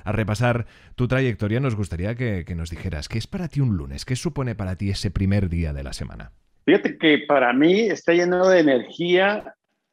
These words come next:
Speaker 2: y, y, y siempre me conecto con mi propósito de vida, ¿no? Eh, es esa semana que tengo una claridad de lo que voy a hacer y que no lo que, lo que no me gustaría hacer.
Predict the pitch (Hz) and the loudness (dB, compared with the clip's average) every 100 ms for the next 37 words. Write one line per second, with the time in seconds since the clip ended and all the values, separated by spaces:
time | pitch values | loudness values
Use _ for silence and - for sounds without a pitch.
0 | _ _ _ _ _ _ 139 143 151 151 | _ _ _ _ _ _ -10 -10 -8 -8
1 | 147 139 - 180 196 208 208 190 - 139 | -8 -8 -2 -2 0 0 2 2 2 0
2 | 147 147 185 - 151 135 123 123 139 135 | 0 0 -4 -2 -2 0 0 0 0 0
3 | - 151 160 156 127 120 107 101 98 117 | -2 0 0 -2 -6 -4 -4 -6 -6 -2
4 | 117 131 123 95 120 156 - _ _ _ | 0 2 2 0 -4 -8 -14 _ _ _
5 | _ _ _ _ 104 98 101 95 95 - | _ _ _ _ -4 0 0 0 -2 -6
6 | - 117 - 131 - - 131 120 123 131 | -8 -6 -2 -2 -2 0 2 4 2 2
7 | 143 139 123 110 - - 110 120 113 123 | 4 4 2 0 -4 -6 -4 -2 0 4
8 | 147 139 131 120 117 127 139 135 113 117 | 4 4 2 4 4 4 2 0 -2 2
9 | 131 131 123 131 127 _ _ _ _ - | 2 2 2 0 -2 _ _ _ _ -6
10 | 131 - 135 151 175 - 127 120 120 123 | -4 2 4 6 4 0 -2 -2 -2 -2
11 | - 123 151 156 131 123 120 139 - 139 | -2 -2 0 0 0 0 0 0 0 -4